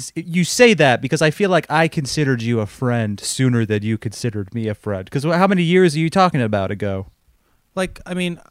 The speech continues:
Speaker 2: I, I think have, we've known each other for, like, six or seven
Speaker 1: Sure,
Speaker 2: years,
Speaker 1: yeah.
Speaker 2: right?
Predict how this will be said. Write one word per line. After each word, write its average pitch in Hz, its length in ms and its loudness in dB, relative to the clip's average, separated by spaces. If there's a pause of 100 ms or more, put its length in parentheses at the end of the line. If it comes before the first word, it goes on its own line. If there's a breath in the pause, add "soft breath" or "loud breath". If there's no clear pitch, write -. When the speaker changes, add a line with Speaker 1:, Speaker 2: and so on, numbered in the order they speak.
Speaker 2:
I, 160 140 -12
I 170 180 -14
think - 260 -12 (100)
have, 156 220 -8 (120)
we've 175 180 -4
known 190 160 0
each 139 120 0
other 127 200 -2
for, - 120 -10
like, 107 120 -2
six - 300 -6
or 107 40 -6
seven 98 240 -4
Speaker 1:
Sure, 131 260 6
Speaker 2:
years, 151 100 4
Speaker 1:
yeah. 113 120 6
Speaker 2:
right? 98 160 -4